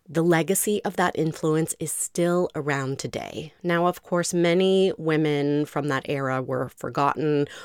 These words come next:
or they have never had their due in the first place, which sounds kind of familiar, doesn't it? As inspiring and illuminating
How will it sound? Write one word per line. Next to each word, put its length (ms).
or 140
they 160
have 220
never 400
had 180
their 140
due 240
in 100
the 80
first 260
place, 380
which 260
sounds 360
kind 220
of 80
familiar, 420
doesn't 300
it? 300
As 180
inspiring 680
and 160
illuminating 680